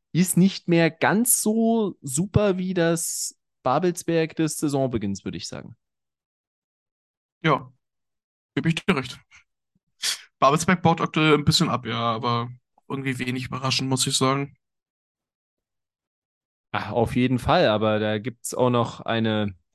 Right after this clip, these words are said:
Speaker 1: andere Mannschaft in der Regionalliga Nordost, die noch deutlich stärker abgebaut hat. Nach einem soliden Saisonstart geht's da wirklich in Vollspeed nach unten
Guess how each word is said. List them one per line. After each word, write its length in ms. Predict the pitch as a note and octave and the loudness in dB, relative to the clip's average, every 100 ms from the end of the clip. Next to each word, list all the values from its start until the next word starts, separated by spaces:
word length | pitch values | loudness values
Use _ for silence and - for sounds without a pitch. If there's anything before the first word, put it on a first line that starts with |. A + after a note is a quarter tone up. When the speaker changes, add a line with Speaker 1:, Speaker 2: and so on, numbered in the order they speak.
| _ - | _ -8
Speaker 1:
andere 480 | G#2+ D#3 D3 A#2+ | -2 2 4 4
Mannschaft 800 | A#2 A#2 B2+ - A#2+ A#2 - - | 2 2 0 -2 -2 -2 -6 -18
in 280 | - A#2+ A#2+ | -6 0 2
der 180 | A2+ G#2+ | 4 2
Regionalliga 400 | G#2+ A2+ A2+ G#2+ | 0 0 0 0
Nordost, 500 | A2 F#2+ A2+ - - | -2 -2 -4 -6 -6
die 380 | A2+ A2 G#2+ - G2+ _ _ _ _ | -2 0 -2 -4 -18 _ _ _ _
noch 220 | A#2 B2 - | -2 0 4
deutlich 420 | C#3 E3 E3+ D3+ | 6 6 4 2
stärker 640 | - D3+ D#3 D#3+ C#3+ C3 | 4 6 6 6 6 6
abgebaut 640 | C3+ - - A#2+ A2+ A2+ A2 | 4 4 2 4 6 6 4
hat. 220 | A#2+ - | -2 0
Nach 280 | A#2+ A#2 - | 0 0 -2
einem 640 | A2 A2+ A2+ A2+ A2+ A2 G2+ _ _ _ _ _ _ _ _ | -2 2 2 2 2 0 -2 _ _ _ _ _ _ _ _
soliden 720 | - C#3 C3 C3 F#3 A3+ A3+ | 2 4 4 2 -4 -2 -2
Saisonstart 800 | G3 F#3 D#3+ D3+ D#3+ - C#3 C3+ _ | 2 2 2 2 2 -2 -8 -8 _
geht's 380 | B2+ C#3 - - | -2 -2 -2 -2
da 420 | B2+ A#2+ A#2+ A#2 | 0 2 2 0
wirklich 720 | A#2+ B2+ - B2 A#2 - - _ _ _ | 2 0 0 -2 -2 -6 -18 _ _ _
in 360 | - B2 B2 B2 - | 0 2 4 2 -4
Vollspeed 1080 | - - - F3 A#3+ - - F3+ F3+ E3+ - _ _ _ | -20 -4 4 4 4 0 -2 0 0 0 -4 _ _ _
nach 340 | B2 B2+ C#3+ - - | -2 -2 -4 -8 2
unten 500 | E3+ G3 - D#3 | 4 4 0 -4